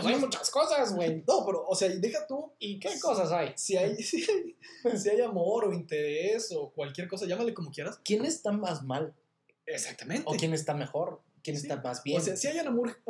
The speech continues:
Speaker 2: un amor genuino, va. Chido.
Speaker 1: Cool.
Speaker 2: Pero también, incluso en, con el amor genuino, también hay algo ahí.
Speaker 1: Sí, totalmente,
Speaker 2: O
Speaker 1: güey.
Speaker 2: sea,
Speaker 1: Hasta peor.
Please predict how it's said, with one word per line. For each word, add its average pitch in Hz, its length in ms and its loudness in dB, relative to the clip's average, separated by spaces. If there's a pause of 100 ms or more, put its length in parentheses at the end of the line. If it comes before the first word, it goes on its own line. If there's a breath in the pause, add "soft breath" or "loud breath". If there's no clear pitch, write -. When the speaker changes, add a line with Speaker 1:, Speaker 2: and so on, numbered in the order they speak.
Speaker 2:
un 220 140 0
amor 233 200 2
genuino, 233 500 -2 (340)
va. 139 260 -4 (720)
Chido. 175 300 0
Speaker 1:
Cool. 139 240 0 (560)
Speaker 2:
Pero 190 200 2
también, 175 340 0
incluso 196 480 -6
en, 202 200 -6
con 170 160 -2
el 160 80 0
amor 165 220 -2
genuino, 214 420 -4
también 151 320 -4
hay 285 140 0
algo 147 260 -2
ahí. 226 260 -6 (200)
Speaker 1:
Sí, 254 200 -2
totalmente, 196 600 -4
Speaker 2:
O 202 40 -4
Speaker 1:
güey. 147 100 -2
Speaker 2:
sea, 131 420 -8 (220)
Speaker 1:
Hasta 160 380 0
peor. 226 480 2